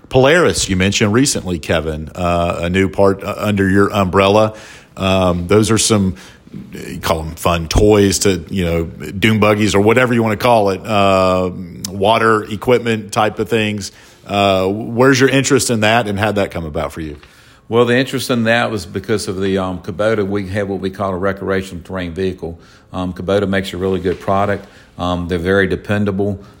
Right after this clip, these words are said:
Speaker 2: Um, they're not known for their speed.
Speaker 1: Mm-hmm.
Speaker 2: Polaris is a really good product that's known for their speed.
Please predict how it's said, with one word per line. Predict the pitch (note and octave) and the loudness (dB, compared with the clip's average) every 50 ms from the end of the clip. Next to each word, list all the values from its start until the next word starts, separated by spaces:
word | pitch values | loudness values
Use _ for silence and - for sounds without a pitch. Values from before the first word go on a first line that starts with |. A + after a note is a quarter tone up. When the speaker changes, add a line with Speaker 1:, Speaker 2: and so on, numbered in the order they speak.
| - _ | -16 _
Speaker 2:
Um, | - F2+ F2+ F2 F2+ | -6 -6 -4 -4 -4
they're | F2 F#2+ F#2 | -4 -2 -2
not | F2+ F#2 G2 G2 F2 | 0 -2 -2 -2 0
known | F#2+ F#2+ F#2+ F#2 | 0 0 0 0
for | F#2+ - F#2+ | -2 -2 -4
their | E2 E2 D#2+ | -4 -4 -4
speed. | - - - A2 G#2+ F#2+ E2 D#2 D2 - - | -6 -2 0 0 0 2 0 -4 -6 -10 -14
Speaker 1:
Mm-hmm. | - - - - - - D#2 | -18 -20 -20 -20 -20 -14 -2
Speaker 2:
Polaris | - G#2 F#2+ G#2 A2 A#2+ B2+ B2 G#2+ - - | 0 2 4 4 4 4 4 2 2 0 0
is | F2+ | 0
a | F#2+ F2+ | 0 2
really | F2 G2 F#2+ F#2 F#2 | 2 2 2 2 2
good | D#2+ F#2+ F#2 F#2 - | 0 0 -2 -2 -2
product | - F#2+ F2+ F2+ F2 F2 F#2 F2+ - - - - - - _ _ | -2 -2 0 0 0 -2 -4 -6 -10 -16 -20 -20 -20 -20 _ _
that's | - F#2+ F2 - - | -10 -8 -8 -4 -4
known | F#2+ F#2 F#2 F2 | -2 -2 -2 -4
for | - F2 | -4 -4
their | F2 E2+ D#2+ | -4 -4 -4
speed. | - - - F#2+ F2+ E2 C#2 C2 A#1+ | -4 -2 0 0 0 0 -2 -6 -10